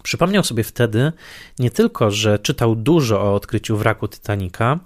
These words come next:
ale, e, przypomniał sobie także, że ma książkę z, e, autorstwa Kena Marshalla i Dona Linda pod tytułem Titanic, ilustrowana historia, z pięknymi rysunkami,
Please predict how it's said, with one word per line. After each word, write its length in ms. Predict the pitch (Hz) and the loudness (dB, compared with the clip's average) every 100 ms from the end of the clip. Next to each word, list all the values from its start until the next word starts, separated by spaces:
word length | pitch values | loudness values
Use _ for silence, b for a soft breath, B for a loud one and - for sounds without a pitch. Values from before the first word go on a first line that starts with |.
| B B B B _ | B B B B _
ale, 360 | 117 123 170 170 - | 0 2 2 -2 -4
e, 140 | 117 | -4
przypomniał 400 | 120 - 135 160 | -4 -4 -2 -2
sobie 200 | 147 127 | -4 -6
także, 400 | 117 110 107 135 | -2 -2 -2 -4
że 320 | 120 104 117 123 | -2 -2 -4 -4
ma 440 | 113 104 110 117 _ - | -4 -2 -2 -4 _ -20
książkę 760 | - - 147 147 143 - - - B B B B | -10 -6 -2 -2 -2 -6 -8 -12 B B B B
z, 500 | - 104 104 110 107 - 110 | -8 -4 0 2 0 -2 -4
e, 360 | 113 107 107 110 | -2 0 -2 0
autorstwa 480 | 120 135 - - | 0 0 -2 -4
Kena 240 | 98 139 123 | -4 -2 0
Marshalla 460 | 113 - 135 123 | 0 0 0 0
i 120 | 107 113 | -2 -4
Dona 400 | 113 113 107 98 _ | -2 0 0 -4 _
Linda 520 | 117 113 113 107 113 156 | -4 -2 0 0 0 0
pod 200 | - - | -4 -10
tytułem 440 | 107 135 135 127 B B B - | -6 0 0 0 B B B -6
Titanic, 520 | 127 - 165 180 165 | -2 0 0 -2 -6
ilustrowana 580 | 120 131 - 131 131 127 | -4 -4 -2 -2 0 -2
historia, 580 | - - 135 117 92 - - B | -4 -4 -2 -2 -2 -10 -20 B
z 100 | - | -16
pięknymi 640 | - 139 131 214 254 226 170 | -6 -6 -4 -4 -4 -2 -2
rysunkami, 680 | 139 131 123 - 127 98 | -2 -4 -4 0 0 -2